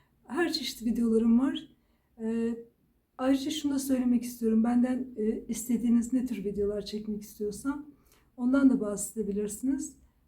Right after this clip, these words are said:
Böyle kısa bir video paylaşmak istedim. Ee,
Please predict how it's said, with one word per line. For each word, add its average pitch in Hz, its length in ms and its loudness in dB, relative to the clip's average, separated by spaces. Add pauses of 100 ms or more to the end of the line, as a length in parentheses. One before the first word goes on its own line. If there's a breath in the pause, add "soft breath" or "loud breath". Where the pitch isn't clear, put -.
(200)
Böyle 302 500 0 (140)
kısa 254 260 -4
bir 226 120 0
video 233 260 -2
paylaşmak 208 600 -4
istedim. 220 520 -12 (1000)
Ee, 240 380 -6